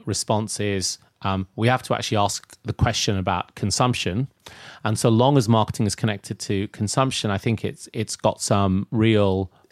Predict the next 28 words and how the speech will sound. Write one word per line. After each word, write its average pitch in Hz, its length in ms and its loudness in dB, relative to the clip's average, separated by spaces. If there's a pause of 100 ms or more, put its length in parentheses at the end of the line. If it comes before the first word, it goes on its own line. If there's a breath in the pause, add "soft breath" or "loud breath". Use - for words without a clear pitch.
(120)
issues, 107 580 -4 (320 soft breath)
uh, 98 400 -2
that 107 200 -4
it, 101 140 -6
that 101 160 -2
it 104 120 -4
needs 104 300 0
to 95 440 -2 (160)
contend 110 460 0
with. 85 260 -8 (400 loud breath)
A-, 120 160 0
and 110 180 0
the 101 80 2
harder 135 340 4
question - 580 -2
is, 95 380 -6 (260 loud breath)
how 127 300 -2
do 139 60 2
we 117 140 2
break 104 400 -2
that - 260 -6
link? 98 360 -4
How 120 220 0
do 139 60 2
we 123 120 2
recognize 95 800 -4
that - 160 -10
people 113 320 -6